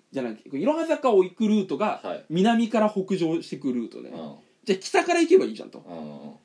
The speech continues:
Speaker 1: は、もう福島とかから行かなきゃいけない。
Speaker 2: だよな。そう、そうなっちゃうよね。
Speaker 1: で、
Speaker 2: 福島？
Speaker 1: そう。「あ、もう無理だ」と。
Speaker 2: うん。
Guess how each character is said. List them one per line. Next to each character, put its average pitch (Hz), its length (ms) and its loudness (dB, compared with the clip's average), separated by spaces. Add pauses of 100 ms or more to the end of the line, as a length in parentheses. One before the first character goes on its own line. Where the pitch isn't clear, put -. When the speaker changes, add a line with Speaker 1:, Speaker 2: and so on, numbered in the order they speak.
Speaker 1:
は、 220 340 2
も 175 80 -4
う - 20 -10
福 - 260 -8
島 233 240 0
と - 120 -2
か - 100 -6
か 185 80 -2
ら 151 80 2
行 123 60 -2
か 131 60 0
な 123 60 -2
き 117 40 -6
ゃ - 20 -18
い - 40 -18
け 113 60 -2
な 117 60 2
い。 92 40 0
Speaker 2:
だ 80 40 -4
よ - 60 -12
な。 80 220 -12 (160)
そ 139 200 -4
う、 95 80 -12
そ 156 100 -2
う 143 40 -4
な 180 100 0
っ 208 80 -10
ち - 80 -2
ゃ 90 60 0
う - 20 -6
よ 76 60 -10
ね。 - 180 -18 (320)
Speaker 1:
で、 175 140 6
Speaker 2:
福 - 120 2
島？ - 340 -10 (140)
Speaker 1:
そ - 320 -4 (300)
う。 - 20 -4
「あ、 135 60 -4
も 131 100 -8
う - 20 -8
無 196 220 4
理 202 100 4
だ」 117 140 -8
と。 - 140 -18 (100)
Speaker 2:
う 92 80 -12
ん。 76 140 -10